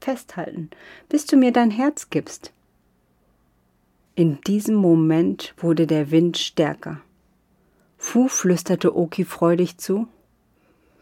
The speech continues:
„Du hast gezeigt, wie stark und frei du bist, genau wie der Wind. Mein Herz ist jetzt bei dir.“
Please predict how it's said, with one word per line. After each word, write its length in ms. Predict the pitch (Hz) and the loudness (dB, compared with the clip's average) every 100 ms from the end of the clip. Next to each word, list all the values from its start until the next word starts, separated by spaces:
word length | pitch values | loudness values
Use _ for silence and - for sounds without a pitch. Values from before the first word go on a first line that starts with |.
| _ - | _ -10
„Du 140 | 202 | -4
hast 260 | 185 254 - | -2 -2 0
gezeigt, 720 | 285 - - 359 262 - - | 0 0 0 4 2 0 -8
wie 120 | 330 190 | -4 -4
stark 360 | - 254 247 | -2 -4 0
und 100 | 233 | 0
frei 320 | 220 - 320 226 | 2 4 6 6
du 80 | |
bist, 260 | 185 180 - | 4 0 2
genau 340 | 208 220 285 | 4 8 10
wie 80 | 277 | 10
der 180 | 277 277 | 10 10
Wind. 400 | 330 269 - - | 10 8 2 -12
Mein 220 | - 196 185 | -2 2 2
Herz 320 | 233 285 - | 2 0 -4
ist 160 | 240 | -2
jetzt 240 | 254 247 - | 0 -2 0
bei 160 | 247 | 2
dir.“ 340 | 240 269 285 | 2 2 0